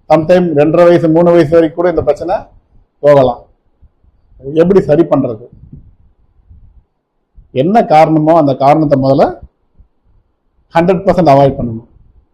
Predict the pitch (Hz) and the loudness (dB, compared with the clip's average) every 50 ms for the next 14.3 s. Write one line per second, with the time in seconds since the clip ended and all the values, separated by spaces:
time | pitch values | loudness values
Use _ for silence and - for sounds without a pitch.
0 | _ _ - 139 151 156 151 151 143 147 151 156 - - - - _ _ - - | _ _ -2 0 2 2 4 2 2 0 -2 -2 -4 -10 -18 -20 _ _ -20 -20
1 | - - _ _ _ _ _ _ _ 147 160 175 175 190 180 180 185 185 180 160 | -20 -20 _ _ _ _ _ _ _ -4 -2 0 0 2 4 4 2 2 2 2
2 | 156 156 160 165 - - - 147 160 180 180 175 180 170 160 160 175 170 175 160 | 2 4 4 2 2 -2 -4 -2 -2 0 0 0 0 0 2 2 2 2 0 0
3 | - - 151 147 147 151 156 151 147 147 143 - 160 147 143 147 151 156 156 151 | 0 0 0 0 2 2 2 2 2 0 0 0 0 0 0 0 0 0 2 2
4 | 156 151 147 151 143 143 165 151 - 160 147 135 143 135 127 123 127 131 _ _ | 2 2 2 0 -2 -4 -4 -4 -4 -6 -10 -10 -10 -10 -10 -10 -12 -16 _ _
5 | _ _ _ _ _ _ _ _ _ _ - 131 143 151 151 151 143 139 143 151 | _ _ _ _ _ _ _ _ _ _ -4 -2 0 0 2 2 0 2 2 2
6 | 151 139 143 - 175 208 233 - - 139 131 135 143 143 139 143 143 143 143 143 | 0 0 -2 -2 -2 -2 0 -2 -2 -2 -2 -2 -2 -4 -4 -4 -4 -2 -2 0
7 | 147 175 - 330 294 170 139 139 143 139 139 139 135 139 - - 151 156 175 - | 0 0 -2 -2 -2 -2 -2 0 0 0 0 0 -2 -2 -4 -2 0 0 0 0
8 | - 156 139 143 147 147 143 143 139 139 143 147 170 214 254 277 147 143 143 147 | -2 -6 -4 -2 -2 -2 -2 -2 -2 -2 -2 -2 0 -2 -2 -4 -6 -6 -4 -4
9 | 143 143 139 139 143 139 143 143 165 202 269 302 277 - _ _ _ _ _ _ | -2 -2 -2 0 0 0 0 0 -2 -2 -4 -6 -10 -16 _ _ _ _ _ _
10 | _ - - - - _ _ _ _ _ - 131 147 165 151 147 135 127 123 120 | _ -20 -20 -20 -20 _ _ _ _ _ -4 -2 0 0 0 0 -2 -2 -4 -4
11 | 127 113 104 - _ - - - - _ _ _ _ _ _ _ _ _ _ - | -6 -10 -10 -12 _ -20 -20 -20 -20 _ _ _ _ _ _ _ _ _ _ -20
12 | - _ _ _ - 151 143 147 156 180 190 185 170 160 165 165 156 143 139 143 | -20 _ _ _ -4 0 2 2 4 4 2 2 4 2 2 2 2 0 0 0
13 | 143 147 156 - _ - - _ _ _ _ _ _ _ _ _ - 147 165 175 | -2 -4 -6 -10 _ -20 -20 _ _ _ _ _ _ _ _ _ -2 -2 0 0
14 | 170 170 151 139 139 139 | 0 -2 -2 -2 0 0